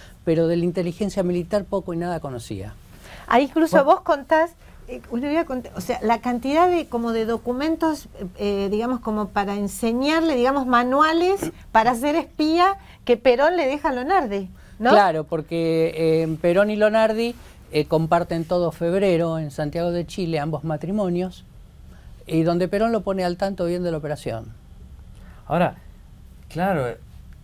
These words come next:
Speaker 3: muchos peronistas no van a estar contentos porque muestran a un Perón fracasado en su intento de ser espía, porque es descubierto y además engañado por la inteligencia chilena.
Speaker 1: Claro, pero muchos, eh, adornan lo que vos bien decís, Seferino, diciendo que Perón no había tenido nada que ver,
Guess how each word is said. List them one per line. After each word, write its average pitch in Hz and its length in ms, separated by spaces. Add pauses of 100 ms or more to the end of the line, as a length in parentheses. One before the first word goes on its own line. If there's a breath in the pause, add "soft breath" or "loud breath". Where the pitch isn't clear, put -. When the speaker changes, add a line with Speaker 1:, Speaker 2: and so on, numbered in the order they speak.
(120)
Speaker 3:
muchos 175 300
peronistas 156 460
no 117 200
van 175 180
a 156 60
estar 113 240
contentos 95 640
porque 139 360
muestran 139 440
a 123 60
un 117 80
Perón 113 420 (1200 soft breath)
fracasado 95 880 (240)
en 95 140
su - 120
intento 113 520
de 104 100
ser 107 180
espía, 104 420
porque 90 320
es 107 80
descubierto 143 800
y 147 40
además 110 360
engañado 123 600
por 107 140
la 98 100
inteligencia 98 640
chilena. 131 220
Speaker 1:
Claro, 143 440
pero 156 200
muchos, 190 680
eh, 147 300
adornan 143 720
lo 123 140
que 123 120
vos 143 200
bien 143 160
decís, 135 300
Seferino, 131 560
diciendo 131 400
que 139 80
Perón 127 240
no 131 60
había 131 180
tenido 123 220
nada 127 200
que 117 120
ver, 123 180